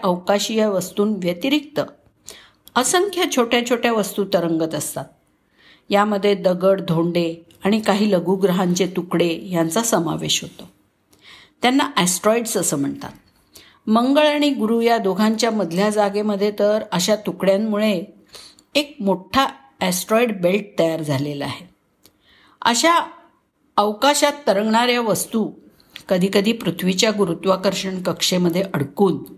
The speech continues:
पृथ्वीवर पडतात. पडणाऱ्या बारीक सारीक वस्तू पृथ्वीवरच्या वातावरणाशी घर्षण होऊन जळून जातात. पण वस्तू जर मोठ्या असतील तर पृथ्वीवर त्यांच्यामुळे खूप मोठा अनर्थ ओढवू शकतो.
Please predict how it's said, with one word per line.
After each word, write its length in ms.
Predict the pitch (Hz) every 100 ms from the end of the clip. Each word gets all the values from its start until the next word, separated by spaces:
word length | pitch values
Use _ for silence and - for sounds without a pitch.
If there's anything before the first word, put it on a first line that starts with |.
| - - - -
पृथ्वीवर 560 | 180 180 - 185 180 165
पडतात. 480 | - - - - 139 - _ _ _ _ _ _ _ _ _ _ -
पडणाऱ्या 500 | 214 208 269 294 247
बारीक 340 | 220 190 226
सारीक 400 | - 277 277 277
वस्तू 400 | 226 - - 233
पृथ्वीवरच्या 840 | 226 190 180 220 226 220 220 220 214
वातावरणाशी 840 | 202 170 190 202 202 196 196 220
घर्षण 440 | 180 175 - 202
होऊन 260 | 196 214 214
जळून 340 | 202 233 262
जातात. 360 | 214 139 - - _ _ _ _ - - _ -
पण 160 | 277
वस्तू 400 | 285 190 - 240
जर 180 | 240 262
मोठ्या 420 | 240 175 180 262
असतील 600 | 277 - - 143 143 - _ _ _ -
तर 140 | 196
पृथ्वीवर 760 | 196 - 180 - 226 233 196 180 208 -
त्यांच्यामुळे 600 | 160 160 180 196 190 214
खूप 240 | - 214 -
मोठा 280 | 226 254 240
अनर्थ 360 | 208 214 240
ओढवू 280 | 254 233 247
शकतो. 440 | - 240 - -